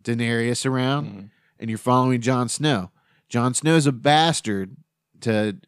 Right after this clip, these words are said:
Speaker 1: uh, you know, the Starks, but you kinda always have this feeling that Jon's more than what they lead on to.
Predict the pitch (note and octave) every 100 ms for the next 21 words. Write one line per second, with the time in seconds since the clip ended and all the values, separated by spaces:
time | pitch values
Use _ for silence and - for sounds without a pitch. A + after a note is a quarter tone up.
0 | G2+ G#2+ G#2 F2+ F#2 A2 G#2 G2+ - C#3
1 | A2+ G#2+ - - _ _ _ _ _ -
2 | A2+ A2 - _ _ _ - C3+ - A#3
3 | A3+ G#3 E3 F3 F3 D#3+ D3+ D3 - D#3
4 | D3+ C3+ A#2 - G#2+ C3 C3 A#2 G#2+ B2
5 | B2+ B2 A#2 A#2 A2+ A2 A2 A2+ A2 A2
6 | A2 G2 E2+ F2